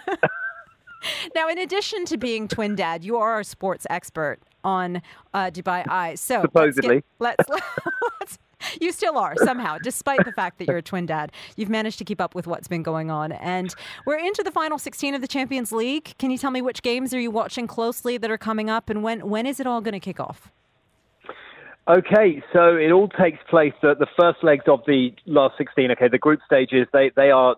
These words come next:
Speaker 1: done. The sixteen teams that have progressed through to the knockout stages, they were drawn yesterday.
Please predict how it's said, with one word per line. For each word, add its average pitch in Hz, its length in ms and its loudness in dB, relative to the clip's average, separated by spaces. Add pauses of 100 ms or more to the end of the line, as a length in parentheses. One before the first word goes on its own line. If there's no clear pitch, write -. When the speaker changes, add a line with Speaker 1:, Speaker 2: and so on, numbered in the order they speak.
Speaker 1:
done. 127 340 4
The 117 100 -14
sixteen 135 440 -4
teams 135 220 -2
that 127 80 0
have 120 100 -2
progressed - 360 2
through 131 100 -6
to - 80 -14
the 127 100 0
knockout 120 360 2
stages, 123 400 2 (320)
they 151 120 8
were 147 100 4
drawn 135 500 4
yesterday. 123 920 4